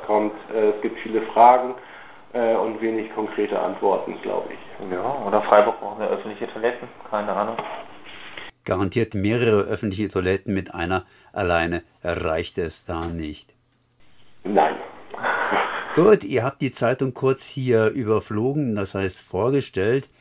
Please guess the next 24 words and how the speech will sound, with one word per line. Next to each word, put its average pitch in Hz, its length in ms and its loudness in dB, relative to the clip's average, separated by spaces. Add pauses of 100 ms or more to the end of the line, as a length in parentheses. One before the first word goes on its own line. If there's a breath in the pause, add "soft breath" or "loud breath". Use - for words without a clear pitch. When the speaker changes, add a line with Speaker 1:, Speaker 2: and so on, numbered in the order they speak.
(300 soft breath)
Speaker 3:
Eine 110 220 0
Geschichte 135 540 2
natürlich, 123 680 0
äh, 104 300 0 (400)
unsere 139 340 2
Geschichte, 113 600 -2 (420 soft breath)
dass 101 340 -2
wir 110 120 2
hier 101 420 0
diese 95 320 -4
Anklage 98 500 -2
reinkriegen, 101 640 -2 (320 soft breath)
das 98 160 -4
ist 98 140 -8
mir 113 80 0
natürlich 101 360 -4
auch 92 180 -8
aufgefallen. 101 800 -2 (280 soft breath)
Sag 104 200 -4
mal, 113 140 0
habt - 220 -4
ihr 127 160 2
von 113 240 -4
der, 104 280 0